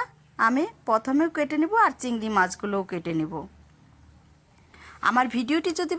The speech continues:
ভালো লাগে অবশ্যই সাবস্ক্রাইব, লাইক, কমেন্ট করে পাশে থাকবেন। পাশে থাকা বেল বাটনটি প্রেস করে দিবেন। যখনই আমি ভিডিও পোস্ট করব সর্বপ্রথম আপনাদের কাছে পৌঁছে যাবে। এই যে ঢেঁড়সটা আমি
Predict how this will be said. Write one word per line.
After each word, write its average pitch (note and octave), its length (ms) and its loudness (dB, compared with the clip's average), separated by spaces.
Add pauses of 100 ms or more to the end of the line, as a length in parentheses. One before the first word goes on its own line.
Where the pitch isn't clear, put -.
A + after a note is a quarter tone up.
ভালো D#4+ 260 4
লাগে E4+ 200 0 (200)
অবশ্যই B3+ 460 -2
সাবস্ক্রাইব, B3 520 0 (180)
লাইক, F#3 280 4 (220)
কমেন্ট G#3+ 300 0 (100)
করে D#4 140 -4 (140)
পাশে A#3 320 -2
থাকবেন। F3+ 340 -4 (540)
পাশে F#3 300 0
থাকা C#4 180 -4 (140)
বেল B3+ 220 0
বাটনটি C4 340 0 (120)
প্রেস D4 200 2 (120)
করে G#3 200 0
দিবেন। G3+ 180 -4 (160)
যখনই F4 460 0
আমি G#4 120 -2 (120)
ভিডিও B3 260 0 (100)
পোস্ট B3+ 260 0
করব F4 160 -4 (200)
সর্বপ্রথম A3 580 0 (140)
আপনাদের B3+ 440 -4
কাছে F#4 180 -2 (140)
পৌঁছে B3 380 0
যাবে। E3+ 220 0 (640)
এই A3+ 120 2
যে C4+ 80 2 (120)
ঢেঁড়সটা A3+ 520 2
আমি F#4 100 0